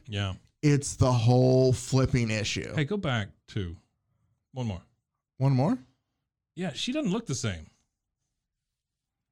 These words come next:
Speaker 1: We got
Speaker 2: What?
Speaker 1: different, we got different artists here, right?
Speaker 2: No, it's the same.
Speaker 1: Mm, I don't know.
Speaker 2: Yeah.
Speaker 1: And anyway,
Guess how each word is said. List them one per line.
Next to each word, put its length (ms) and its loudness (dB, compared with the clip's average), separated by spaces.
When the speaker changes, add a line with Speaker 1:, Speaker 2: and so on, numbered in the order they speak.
Speaker 1:
We 80 -10
got 120 -2
Speaker 2:
What? 60 -8
Speaker 1:
different, 360 -2
we 140 -6
got 160 -6
different 240 -2
artists 300 -4
here, 120 -8
right? 240 -6
Speaker 2:
No, 360 0
it's 140 -4
the 80 0
same. 260 0
Speaker 1:
Mm, 760 -6
I 60 -10
don't 140 -4
know. 220 -4
Speaker 2:
Yeah. 120 2
Speaker 1:
And 180 -2
anyway, 220 -4